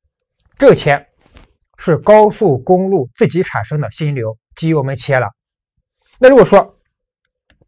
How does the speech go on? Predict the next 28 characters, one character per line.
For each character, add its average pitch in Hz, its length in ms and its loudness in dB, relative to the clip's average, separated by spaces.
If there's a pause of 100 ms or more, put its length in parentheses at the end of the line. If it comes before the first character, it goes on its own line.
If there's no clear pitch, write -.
(800)
属 185 180 2
于 190 80 4
这 320 100 4
种 240 80 6
情 127 160 -4
况， 127 240 -6 (920)
同 180 100 -6
学 180 80 -2
们， 175 100 0
属 165 120 -2
于 185 40 2
这 226 60 4
种 202 80 6
情 127 140 -6
况， 123 280 -6 (100)
我 160 80 -6
们 156 120 -2
将 190 180 0
其 165 120 -6
称 165 160 -4
为 135 260 -4 (240)
无 196 260 0
形 151 320 -4
资 156 80 -8
产 127 220 -10
模 117 140 -6
式 - 120 -10
的 117 140 -4